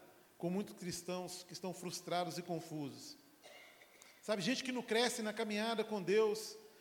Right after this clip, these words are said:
sem discernimento, sabe, e são levados aí pelas coisas desse mundo. É gente que lê a palavra, mas lê com a lente da cultura. É gente que quer trazer pra,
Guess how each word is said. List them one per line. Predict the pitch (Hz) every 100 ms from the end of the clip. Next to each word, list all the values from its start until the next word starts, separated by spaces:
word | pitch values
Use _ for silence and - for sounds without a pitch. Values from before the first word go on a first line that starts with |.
| -
sem | - 240 269
discernimento, | 269 269 247 254 220 262 262 - - - - - - - - - - -
sabe, | - 226 254 214
e |
são | - 262
levados | 254 240 190 233 254 240 196
aí | 233
pelas | 254 254 247 240
coisas | 254 247 226
desse | 247 240
mundo. | 226 220 277 269 185 - - - - - - - - - - - -
É | 214
gente | 190 285
que | 277
lê | 240 277
a |
palavra, | 269 269 220 220 254 285 233 214 160 - - -
mas | 226 202
lê | 247
com | 269 269
a |
lente | 240 247 269
da | 247 262
cultura. | 269 262 - 262 302 262 165 - - - - - - - - - - - - -
É |
gente | 185 285
que | 294
quer | - 285
trazer | 294 269 202 214 285
pra, | 285 277 247 226